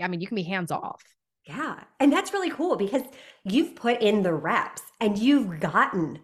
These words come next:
Speaker 2: the results. So what you're doing for podcasters like me, you're literally taking that really long time frame, because let's face it,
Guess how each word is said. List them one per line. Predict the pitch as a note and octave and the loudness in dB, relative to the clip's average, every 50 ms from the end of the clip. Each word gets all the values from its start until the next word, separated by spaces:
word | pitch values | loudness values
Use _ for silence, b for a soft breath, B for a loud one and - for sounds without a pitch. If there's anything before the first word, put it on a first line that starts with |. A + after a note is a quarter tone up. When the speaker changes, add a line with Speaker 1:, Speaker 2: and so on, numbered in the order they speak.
| _ _ _ _ _ F3+ | _ _ _ _ _ -8
Speaker 2:
the | D#3 F#3+ F3 | -4 -2 -2
results. | E3+ F3+ D#3+ F#3+ A3 B3 G3 - - - - - B B B B B | -2 -2 -2 0 0 0 -2 -4 -6 -10 -18 -18 B B B B B
So | B - C#4 | B 0 2
what | B3+ B3 A#3+ - F#3+ | 4 4 4 2 2
you're | F3+ F#3 G3 G#3 C4+ E4+ D4+ | 0 2 2 2 2 0 0
doing | G3+ D#3+ D#3+ D#3+ G3+ G#3 F#3 E3 | -2 -4 -4 -2 -2 -2 -2 -2
for | - F#3 E3+ | -2 -4 -6
podcasters | - - F#3 G#3 G#3 A3+ B3+ B3+ B3+ - A#3 G#3+ - F#3+ | -4 -2 -4 -2 -2 0 -2 -2 -2 -2 -4 -2 -2 -2
like | F3+ E3 - | -4 -4 -2
me, | F#3+ A#3 B3 G3 D#3 E3+ | -2 -2 -2 -2 -4 -4
you're | E3+ G3 A#3 E4+ F#4+ G4+ F4 C4+ | -2 -2 0 0 0 -2 -2 -2
literally | G3+ A3 A#3+ C#4 D#4+ D4 C4+ A#3 A3 G#3+ G#3 G#3 | 0 0 0 0 0 -2 -2 0 0 -2 -2 -4
taking | - - A#3 A#3+ B3+ F4+ F4 E4 C#4+ | -6 -6 -6 -4 -2 -2 0 0 0
that | A#3+ F#3 D#3+ D#3 E3 D#3 D#3 | 0 -2 -4 -4 -6 -10 -10
really | E3+ F#3+ A3 C4+ D#4 D#4+ E4+ F4+ F#4 F4+ F#4 F#4 F4+ - | -10 -8 -6 -4 -4 -4 -4 -4 -4 -4 -4 -4 -8 -14
long | G#3 F#3+ F#3 F#3 F#3 F#3+ F#3 F3+ F3 F3 F3 F#3 F3+ - | -18 -12 -8 -6 -4 -2 -2 -2 -2 -4 -6 -8 -12 -14
time | - G#3+ G#3+ C4 E4+ E4 | -10 -6 -4 -4 -2 -2
frame, | - - - - - - - B B B B B B | -2 -4 -4 -6 -10 -16 -16 B B B B B B
because | D#4+ F4 E4 E4 D#4 - - | 2 2 2 2 -2 0 0
let's | C4 C4+ E4+ - - - | 2 2 2 0 -4 -10
face | - - E4+ F#4+ B4+ A4 - | -6 0 2 2 2 4 2
it, | - - - | 0 0 0